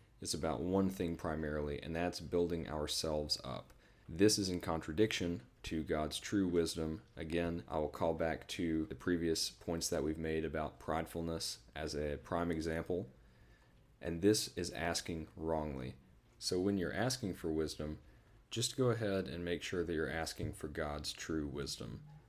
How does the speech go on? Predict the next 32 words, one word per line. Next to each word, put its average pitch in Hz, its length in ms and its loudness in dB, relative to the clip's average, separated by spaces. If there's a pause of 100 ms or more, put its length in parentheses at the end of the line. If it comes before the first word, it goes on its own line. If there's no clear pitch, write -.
(320)
Additionally, 87 760 2 (360)
I 82 100 -2
think 101 200 0
that 92 60 -8
there's 92 160 0
an 90 60 0
aspect 87 540 0
of 80 240 -2
humility 82 640 2
when 80 220 -4
you're 78 120 -2
asking 78 420 -2
for 67 180 -6
wisdom. 65 500 -4 (460)
If - 80 -10
you 85 60 -2
think 117 200 2
about 90 300 2
it, 80 160 -2 (240)
if - 160 -10
worldly 104 400 6
wisdom 90 500 2
is 73 160 -4
leaning 87 260 2
on 80 120 0
our 78 180 0
own 95 160 4
understanding, 82 840 0
on 78 100 -6
our 76 160 -2
own 90 140 2
ability, 80 560 2